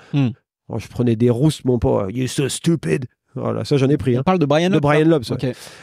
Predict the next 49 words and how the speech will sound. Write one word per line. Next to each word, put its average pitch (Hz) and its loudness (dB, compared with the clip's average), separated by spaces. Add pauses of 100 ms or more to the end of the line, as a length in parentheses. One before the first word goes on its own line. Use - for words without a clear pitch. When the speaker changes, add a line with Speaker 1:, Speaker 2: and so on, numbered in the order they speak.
Speaker 2:
À 127 -2
m'apprendre, 131 0
euh, 113 -4
tu - -6
vois, 127 4
l'anglais, 139 2
euh, 117 -4
après 127 -6
à 135 2
trouver 139 -2
ma, 120 -2
mon 117 -4
premier 139 -2
appartement, 135 -4
aller 127 -2
acheter 123 -4
une 131 0
poêle, 139 2
pas 135 0
de 123 -2
vélo, 131 0
y 131 0
aller 131 0
à 123 -2
pied, 135 -4
il 127 0
m'apprête 131 -4
un 131 -4
B 131 -4
M 135 0
X, 135 0
aller 123 0
faire 131 -2
les 131 0
courses, 156 -2
mais 123 -4
comme 151 0
tous 143 -4
les 139 2
mecs 156 2
qui - -4
vont 123 0
travailler, 131 0
euh, 120 2 (340)
beaucoup 127 -2
de 139 -2
Mexicains 151 0
en 160 -2
Californie. 131 2